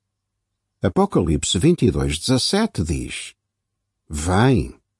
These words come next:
Quem tem sede, venha. Quem quiser, tome de graça a água da vida." Sabes responder? Por que é que a mulher samaritana achou estranho Jesus falar com ela?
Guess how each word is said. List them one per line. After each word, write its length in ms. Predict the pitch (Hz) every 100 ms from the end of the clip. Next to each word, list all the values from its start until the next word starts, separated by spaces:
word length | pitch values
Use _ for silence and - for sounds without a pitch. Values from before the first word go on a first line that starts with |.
| _ _ _ _ _
Quem 160 | 202 233
tem 240 | 170 131
sede, 420 | - 233 262 147
venha. 600 | 76 - 127 170 64 - _ _ _ _ _
Quem 200 | - 123
quiser, 500 | 120 104 87 131 160 -
tome 300 | - 170 233
de 80 | 123
graça 480 | 90 127 220 - 92
a 160 | 87 107
água 220 | 78 71
da 120 | 78
vida." 640 | 73 90 82 67 64 - _ _ _ _ _ _ _ _ _ _ _ _ _ _ _ _ -
Sabes 420 | - 196 180 120
responder? 760 | 113 - 123 104 85 73 98 - _ _ _ _ _ _ _ _ _ -
Por 100 | 262
que 140 | 135
é 60 | 101
que 120 | 190
a 40 | 185
mulher 260 | 90 78
samaritana 960 | - 160 131 98 87 127 120 98 90 -
achou 340 | 139 127 190
estranho 520 | 165 - 127 151 190
Jesus 340 | 120 101 147 151
falar 300 | 151 151 160
com 240 | 170 180
ela? 420 | 233 117 69 -